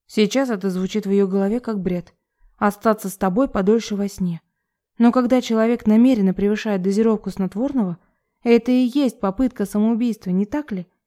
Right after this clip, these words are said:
"Я что, хотела умереть?" "Нет, я же не в том смысле.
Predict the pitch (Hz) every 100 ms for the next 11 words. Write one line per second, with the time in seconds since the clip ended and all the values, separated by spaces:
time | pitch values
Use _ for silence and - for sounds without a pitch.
0 | _ _ _ _ _ _ 220 220 - 214
1 | - 185 220 214 202 196 196 240 285 _
2 | _ _ _ _ _ - 247 233 202 202
3 | 226 233 233 247 240 233 - 294 277 240
4 | - 285 262 - 185